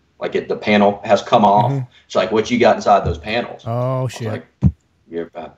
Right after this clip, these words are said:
Speaker 1: nothing. You're welcome to look." And so then they sent me inside, and it was, at this point, it's midnight, one in the morning.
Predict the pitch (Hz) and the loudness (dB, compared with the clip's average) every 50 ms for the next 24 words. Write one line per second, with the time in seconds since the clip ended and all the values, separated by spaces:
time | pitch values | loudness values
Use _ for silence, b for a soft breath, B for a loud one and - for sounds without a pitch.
0 | _ _ 80 82 82 85 - 90 82 82 87 85 85 87 87 85 82 82 87 85 | _ _ -12 -10 -10 -8 -6 -6 -6 -4 0 2 2 2 2 2 -2 2 4 4
1 | 85 85 - 82 - 98 101 120 135 - 135 117 - - - 104 110 107 95 82 | 4 2 0 -8 -6 0 2 4 6 6 4 4 4 0 0 2 0 0 2 2
2 | - 90 87 87 85 85 80 73 73 80 - b b b b b b b b b | 4 6 6 8 8 6 4 2 0 -4 -18 b b b b b b b b b
3 | b b _ - 98 92 92 92 90 90 90 85 85 82 - _ _ _ _ _ | b b _ -2 0 0 2 2 0 0 -2 -4 -8 -10 -12 _ _ _ _ _
4 | _ _ _ _ 113 110 104 95 104 98 95 92 - - - - - - 87 131 | _ _ _ _ 2 2 2 4 4 2 2 2 -6 -12 -12 -6 -6 4 4 4
5 | - - - - 107 98 95 90 87 - - - - _ _ _ - 139 180 180 | 4 4 2 0 2 2 2 0 -2 -6 -6 -12 -18 _ _ _ -12 -6 4 4
6 | 202 208 214 202 180 - 190 202 202 180 85 80 87 101 131 117 - - 67 - | 6 6 6 4 4 4 4 2 2 2 0 -2 0 2 2 0 0 -4 -10 -12